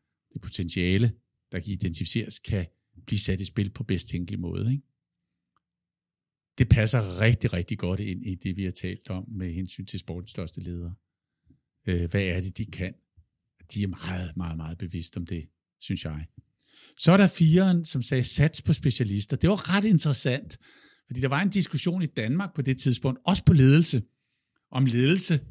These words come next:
som var ved at bevæge sig over mod, for det første, generalister,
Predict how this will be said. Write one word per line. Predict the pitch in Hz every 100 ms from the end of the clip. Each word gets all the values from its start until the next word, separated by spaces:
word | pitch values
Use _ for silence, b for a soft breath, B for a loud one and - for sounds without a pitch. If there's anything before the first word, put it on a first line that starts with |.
| - _
som | - 135
var | 123
ved | 110 135 151 170 - _ _ _ _ _ _
at | 110
bevæge | 127 117 113
sig | 107 131
over | - 139 151
mod, | 143 123 120 - - - _ _ _ _ -
for | 110
det |
første, | 123 135 170
generalister, | 135 110 101 95 127 160 -